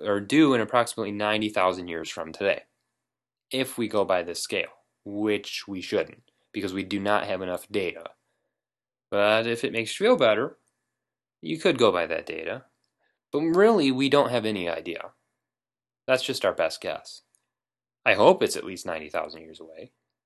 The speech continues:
'cause maybe by then we'll have a better way of predicting these things. But they're doing their best.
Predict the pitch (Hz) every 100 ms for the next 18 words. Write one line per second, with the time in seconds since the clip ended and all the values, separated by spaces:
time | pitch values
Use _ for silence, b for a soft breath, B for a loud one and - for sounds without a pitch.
0 | _ _ _ _ _ _ _ _ - 98
1 | 139 135 117 117 143 123 110 107 107 113
2 | 110 110 101 - 156 95 85 80 - 85
3 | - - _ _ _ _ _ _ _ _
4 | _ _ _ _ _ _ _ _ _ 117
5 | 143 160 180 170 165 165 123 -